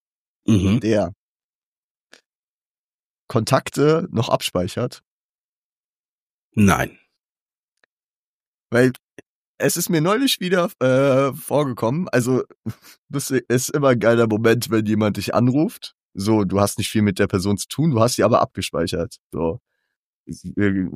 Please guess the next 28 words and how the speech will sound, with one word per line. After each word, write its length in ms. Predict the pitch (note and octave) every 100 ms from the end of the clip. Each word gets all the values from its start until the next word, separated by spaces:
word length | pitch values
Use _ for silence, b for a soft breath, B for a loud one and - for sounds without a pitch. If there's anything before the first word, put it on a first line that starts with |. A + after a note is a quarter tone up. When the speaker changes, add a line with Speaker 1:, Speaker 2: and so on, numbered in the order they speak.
| B1 -
Speaker 2:
Freitagabend 580 | - A#2+ B2 F#2+ A#2+ A2
ruft 160 | B2
mich 100 | A#2
jemand 260 | A#2+ A2 G#2+
an, 380 | G#2+ C3 D3 C#3
ein 40 |
Kollege 380 | G#2 G#2 A2+ A2+
von 140 | - G#2+
einem 80 |
Kollegen, 580 | G2 G2 G#2+ B2 D3 C3+
ich 120 | E2+
hab 120 | G#2+ -
seine 240 | G2+ F#2+
Nummer 300 | G#2 C3 B2+
aber, 340 | F#2+ C3 C#3+
hab 120 | B2+ -
sie 120 | -
abgespeichert, 800 | - - A#2+ A#2 A#2 B2+ C#3+ - _ -
ich 80 |
sehe 120 | - G2+
seinen 240 | G2+ F#2
Namen, 380 | F#2 A2 C3+ A2+
geh 140 | G2
ran. 320 | F#2+ A2+ C#3+ b b C3+ B2
"Yo, 280 | B2 C#3+ D#3
Bro, 340 | C3+ D3+ C#3+
ähm, 600 | A#2+ B2 B2+ B2+ A#2+ -
äh, 300 | B1 C#2+ B1+